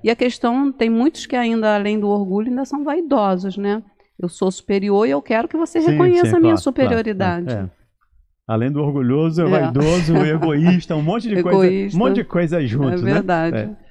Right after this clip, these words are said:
Speaker 2: E isso é realmente, é, é ainda a nossa dificuldade, né? De uma,
Speaker 1: Uhum.
Speaker 2: de uma maneira geral, a dificuldade do ser humano.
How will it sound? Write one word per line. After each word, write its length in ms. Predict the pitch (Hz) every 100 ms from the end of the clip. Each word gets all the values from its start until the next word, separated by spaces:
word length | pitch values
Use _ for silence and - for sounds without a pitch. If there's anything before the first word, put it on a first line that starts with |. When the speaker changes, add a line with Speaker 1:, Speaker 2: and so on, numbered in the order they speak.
| - _
Speaker 2:
E 140 | 127 131
isso 160 | 147
é 220 | 151 147 135
realmente, 420 | 127 127 135 -
é, 200 | 165 160 -
é 160 | 160
ainda 500 | 165 165 214 233 202 - -
a 140 | 175 185
nossa 340 | 147 147 -
dificuldade, 720 | 165 - 196 202 139 87 - - _ -
né? 120 | 131 180 190
De 80 | 120
uma, 140 | 131
Speaker 1:
Uhum. 60 | 107
Speaker 2:
de 80 |
uma 100 | 139
maneira 300 | 139 113 104
geral, 420 | 110 143 127 190 - _
a 120 | - 160
dificuldade 580 | 165 240 208 135 139
do 140 | 156 185
ser 240 | - 160
humano. 320 | 185 113 69